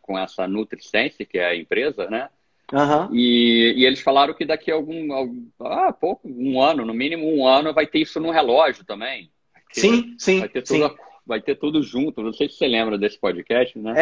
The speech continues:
Speaker 2: É, lembro, lembro sim. Inclusive,
Speaker 1: É, então.
Speaker 2: a, a, a, já existe uma,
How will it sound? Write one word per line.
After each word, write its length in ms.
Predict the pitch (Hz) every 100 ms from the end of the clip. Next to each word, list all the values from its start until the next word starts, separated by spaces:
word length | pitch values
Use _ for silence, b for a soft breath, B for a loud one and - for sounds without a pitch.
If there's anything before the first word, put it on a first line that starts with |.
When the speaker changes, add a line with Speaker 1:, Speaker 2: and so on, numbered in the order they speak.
| 196
Speaker 2:
É, 40 |
lembro, 400 | 185 156 160 208
lembro 200 | 190 220
sim. 200 | 208 180
Inclusive, 480 | 170 170 170 220 254
Speaker 1:
É, 20 |
então. 140 | 233 180
Speaker 2:
a, 120 | 175
a, 520 | 170 160 151 147 139
a, 80 | 127
já 160 | 156 160
existe 340 | 185 233 -
uma, 540 | 262 240 214 180 151